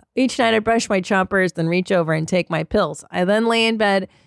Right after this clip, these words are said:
and wait for the pills to kick in so I can start dreaming of cool guys. It dawned on me the other day that you can, in fact, take the pills prior to going to bed. For instance, <laughs> if they take thirty to forty-five minutes to kick in,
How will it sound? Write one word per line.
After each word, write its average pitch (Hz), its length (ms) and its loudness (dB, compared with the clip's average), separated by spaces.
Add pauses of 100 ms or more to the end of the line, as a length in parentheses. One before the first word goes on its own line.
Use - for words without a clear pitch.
(160)
and 185 140 2
wait 208 200 2
for 208 80 -2
the 190 100 -4
pills 214 280 0
to 208 80 -4
kick 190 260 -4
in 175 140 0
so - 120 -14
I 170 60 0
can 165 120 -4
start 175 220 -2
dreaming 170 340 -2
of 151 120 -10
cool 185 180 0
guys. 147 380 -4 (360)
It 190 100 -4
dawned 220 260 2
on 247 100 2
me 214 120 4
the 185 100 4
other 180 80 -2
day 175 240 2
that 165 180 -10
you 185 160 -4
can, 185 380 -2
in 180 160 0
fact, - 480 -4
take 185 220 -4
the 180 80 -6
pills 160 280 -2
prior 190 440 0
to 170 60 -2
going 156 320 -4
to 151 60 -10
bed. 170 320 -4
For - 160 -2
instance, 214 580 0 (220)
<laughs> - 220 -10
if 226 120 0
they 254 140 2
take 349 260 0
thirty 226 280 2
to 214 80 0
forty-five 190 540 0
minutes 185 320 -2
to 170 100 -6
kick 170 260 -4
in, 180 280 0